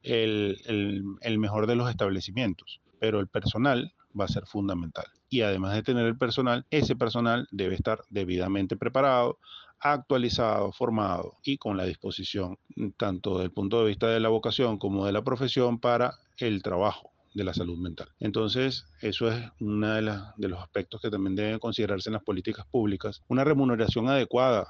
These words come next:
para, para el profesional que se dedique a esas áreas, todo lo que tiene que ver,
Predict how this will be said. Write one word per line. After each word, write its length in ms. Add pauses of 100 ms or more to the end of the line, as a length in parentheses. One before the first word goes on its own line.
(140)
para, 580
para 240
el 140
profesional 640
que 100
se 140
dedique 640
a 120
esas 280 (180)
áreas, 560
todo 180
lo 80
que 100
tiene 200
que 80
ver, 180